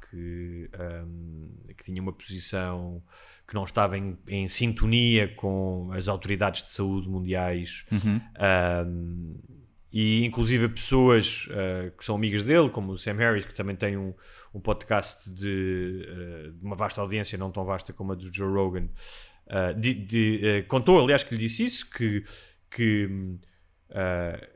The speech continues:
Speaker 1: que é verdade que o Joe Rogan demorou a aceitar que tinha uma grande responsabilidade com onze milhões de ouvintes,
Speaker 2: Uhum.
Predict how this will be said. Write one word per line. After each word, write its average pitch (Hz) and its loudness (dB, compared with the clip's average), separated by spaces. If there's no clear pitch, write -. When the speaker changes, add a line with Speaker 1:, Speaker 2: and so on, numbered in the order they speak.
Speaker 1:
que 131 2
é 127 6
verdade 127 4
que - -6
o 120 -2
Joe 120 2
Rogan 127 6
demorou 123 4
a 120 4
aceitar 117 -2
que - -18
tinha 127 -4
uma 117 -2
grande 117 -2
responsabilidade 113 -2
com 110 -4
onze 117 -4
milhões 107 -4
de 95 -6
ouvintes, 101 -6
Speaker 2:
Uhum. 95 0